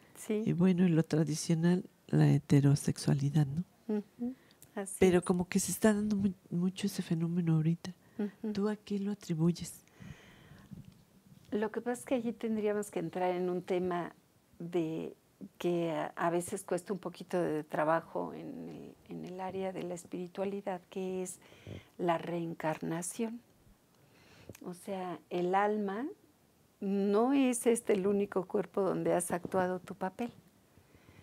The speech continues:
Speaker 1: Hemos reencarnado varias veces.
Speaker 2: Bueno, y se supone que a veces hemos sido hombres y a veces mujeres, ¿no?
Speaker 1: Exactamente.
Speaker 2: Y es un papel que, que, que, este,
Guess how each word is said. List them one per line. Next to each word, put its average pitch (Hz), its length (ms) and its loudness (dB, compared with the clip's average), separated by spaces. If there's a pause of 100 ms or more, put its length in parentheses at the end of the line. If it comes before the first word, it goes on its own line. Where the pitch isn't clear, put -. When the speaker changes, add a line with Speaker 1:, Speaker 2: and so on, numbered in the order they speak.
(320)
Speaker 1:
Hemos 180 480 -2
reencarnado 165 800 -6
varias 170 460 -8
veces. - 380 -10 (560)
Speaker 2:
Bueno, 220 180 -8
y 240 60 -4
se 240 140 2
supone 254 420 -6
que 262 160 -4
a 208 40 0
veces 233 260 -2
hemos 220 220 -2
sido 202 280 2
hombres 202 280 -2
y 175 40 2
a - 20 2
veces 185 240 -2
mujeres, 202 580 4
¿no? 196 80 4
Speaker 1:
Exactamente. 202 840 -4 (560)
Speaker 2:
Y 185 160 -4
es 190 140 -6
un 226 100 -8
papel 185 500 -6
que, 170 200 -10
que, 127 560 -20
que, 50 140 -16
este, - 520 -16